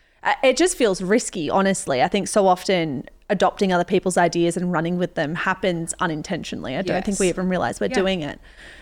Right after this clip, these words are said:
Speaker 1: So that's one thing, actually, really putting our heads down and just focusing on what we care about and what we wanna do. And then I think the other thing is actually actively trying not to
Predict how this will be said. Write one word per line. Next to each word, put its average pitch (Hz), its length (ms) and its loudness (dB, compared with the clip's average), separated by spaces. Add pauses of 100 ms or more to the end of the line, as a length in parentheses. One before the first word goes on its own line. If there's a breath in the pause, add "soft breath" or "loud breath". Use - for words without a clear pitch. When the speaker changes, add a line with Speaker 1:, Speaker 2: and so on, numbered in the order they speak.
Speaker 1:
So 196 460 6
that's 214 340 2
one 180 260 2
thing, 175 180 0
actually, 175 400 0
really 202 360 6
putting 190 300 2
our 170 120 4
heads 165 300 -4
down 160 360 2
and 156 320 -6 (140)
just 196 360 0
focusing 196 480 2
on 175 180 0
what 175 200 2
we 196 260 4
care 190 280 0
about 180 240 2
and 180 100 0
what 180 180 0
we 185 160 4
wanna 175 260 0
do. 139 460 0 (880 soft breath)
And 226 160 2
then 262 120 6
I 320 160 6
think 311 160 0
the 247 100 4
other 311 140 6
thing 294 160 4
is 247 100 2
actually 254 460 2
actively 208 480 2
trying 202 480 2
not 190 260 0
to 208 180 0